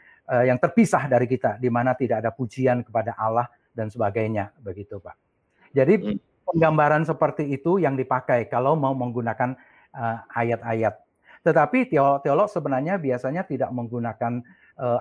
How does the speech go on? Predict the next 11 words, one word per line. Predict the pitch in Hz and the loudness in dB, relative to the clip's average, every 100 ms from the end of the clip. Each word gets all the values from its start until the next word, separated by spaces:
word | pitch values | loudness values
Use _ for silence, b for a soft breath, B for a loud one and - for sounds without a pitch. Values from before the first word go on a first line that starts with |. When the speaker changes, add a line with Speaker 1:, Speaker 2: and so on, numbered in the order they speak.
| - | 0
Speaker 1:
hanya | 131 165 - | 0 2 0
ayat | 127 127 131 - _ _ | 0 4 2 0 _ _
yang | 139 127 | -4 -2
menggunakan | 127 120 123 117 127 143 | 0 0 0 0 -2 -6
istilah | - 135 113 101 | -6 0 0 0
itu, | 147 - 95 95 _ _ _ b b | -4 -4 -6 -8 _ _ _ b b
tetapi | 151 151 156 226 | 0 4 6 6
menggunakan | 185 156 143 143 135 165 175 | 4 4 4 4 4 0 0
pemahaman | 147 131 120 127 123 123 | 0 0 0 -2 -2 -2
teologis | 131 117 113 101 101 165 196 _ b b b | 0 0 2 0 0 -2 -2 _ b b b
untuk | 165 156 160 151 214 202 | 2 2 2 2 2 2